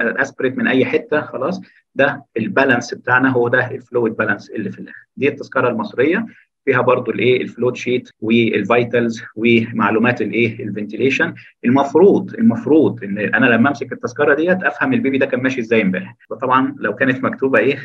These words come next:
لو كانت مكتوبه صح مش متالفه، ها، مش متالفه في اخر الشيفت نقوم جايين معلمين على اي حاجه كده وخلاص. طيب، خلصنا من الهيستوري ومن الاكزامينيشن ومن النوت والقصه دي كلها، فاضل لنا الادميشن والديسشارج كرايتيريا. احنا طبعًا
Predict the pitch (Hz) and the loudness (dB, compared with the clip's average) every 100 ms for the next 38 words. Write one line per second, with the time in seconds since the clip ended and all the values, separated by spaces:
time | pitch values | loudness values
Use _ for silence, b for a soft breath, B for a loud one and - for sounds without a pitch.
0 | - 117 110 - - 120 - 143 - 135 | -14 -14 -8 -4 -4 -4 -4 -4 -2 -2
1 | - 113 - 107 110 113 90 95 b b | -2 -4 -2 -2 0 0 -2 -16 b b
2 | _ 117 123 127 113 104 135 120 127 131 | _ -6 -6 -6 -2 -2 0 0 0 -2
3 | 113 - 156 - 113 135 127 135 131 117 | -2 0 -2 -2 -4 0 2 4 4 2
4 | 110 127 113 92 117 113 117 104 107 92 | 0 -2 0 0 0 -2 -2 -4 -4 -8
5 | - - _ - - - _ - 160 190 | -12 -20 _ -4 -4 -6 _ 0 0 2
6 | 170 165 135 151 160 117 123 131 135 - | 0 0 0 -2 -2 -2 0 0 -2 0
7 | 147 - 139 135 127 113 101 113 113 107 | 0 0 -4 -2 -2 -4 -8 -8 -10 -2
8 | 135 139 131 117 110 110 117 127 127 101 | -2 0 -2 -2 -4 0 2 2 0 -4
9 | - - 120 123 123 151 147 127 123 147 | -4 0 0 0 0 0 2 2 2 2
10 | 170 185 120 117 123 139 - 123 131 139 | 0 -2 0 0 0 -2 -2 0 0 0
11 | 113 107 - - 127 - 107 107 143 165 | -2 -6 -6 -4 -4 -2 -4 -2 -2 0
12 | 180 - 143 131 135 | 0 -2 -4 0 0